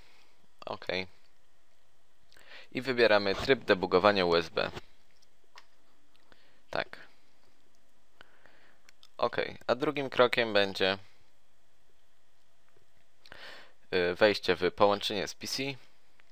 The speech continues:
I tutaj wybieramy oprogramowanie L G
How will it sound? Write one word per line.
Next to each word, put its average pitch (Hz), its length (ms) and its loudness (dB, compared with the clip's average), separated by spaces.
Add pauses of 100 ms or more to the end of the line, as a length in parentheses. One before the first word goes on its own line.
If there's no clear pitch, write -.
(1040)
I - 120 -2
tutaj 101 280 6
wybieramy 87 640 4 (720)
oprogramowanie 110 840 4
L 117 120 4
G 120 320 -2